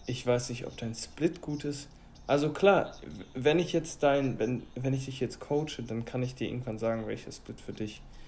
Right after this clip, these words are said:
der bessere ist. Aber wenn du mir bei Instagram zwei, drei Nachrichten schreibst,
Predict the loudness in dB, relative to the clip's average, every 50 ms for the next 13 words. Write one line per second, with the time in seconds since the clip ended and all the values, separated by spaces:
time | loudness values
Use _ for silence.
0 | -14 -16 -16 -16 -18 -20 -10 -4 -2 -2 -2 -2 0 -2 -2 -2 -2 -6 -6 -6
1 | -4 -4 -4 -4 -4 -6 -6 -6 -8 -12 -16 -18 -18 -18 -18 -18 -18 -20 -20 -20
2 | -20 -20 -20 -20 -16 -6 0 2 4 6 6 6 6 6 6 4 4 4 4 2
3 | 2 2 2 2 0 0 0 2 2 4 4 2 2 0 -2 -4 -8 -14 -14 -6
4 | 0 4 6 6 6 6 6 4 4 4 2 0 -2 -4 -8 -8 -6 -8 -8 -8
5 | -6 -4 -4 -4 -4 -6 -8 -14